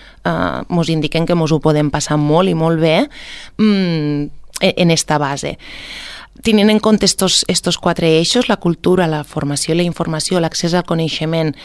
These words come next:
i, i l'aspecte més lúdic, mm, la nostra intenció a, a partir d'estos quinze anys és,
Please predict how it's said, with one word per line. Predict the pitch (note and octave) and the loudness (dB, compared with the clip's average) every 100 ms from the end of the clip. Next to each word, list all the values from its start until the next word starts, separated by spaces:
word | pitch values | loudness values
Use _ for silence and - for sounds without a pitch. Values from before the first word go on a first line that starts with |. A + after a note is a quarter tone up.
| - - - | -20 -20 -10
i, | D#3+ D3+ | -8 -8
i | - D3+ | -8 -6
l'aspecte | D3 - D#3 D#3+ D3+ | -4 -2 -2 -2 -2
més | C#3+ | -2
lúdic, | C#3+ D#3 A#3 C4+ - - - - G3+ | 0 2 2 0 -8 -18 -16 -6 0
mm, | G3+ F#3+ E3+ - | 2 2 0 0
la | E3+ | 0
nostra | E3 F3 | 2 0
intenció | F3 E3+ E3 - F3+ F#3 F#3+ - | 0 0 0 2 4 4 2 -2
a, | E3 D#3+ D#3+ D#3 | -4 -2 -4 -6
a | - - | -6 -4
partir | E3 - E3 | -4 2 2
d'estos | D#3 - - | 2 0 -2
quinze | - E3 F3 | 0 0 2
anys | F3+ B3 C#4 - | 4 4 2 -2
és, | E3 D#3 - | -4 -4 -6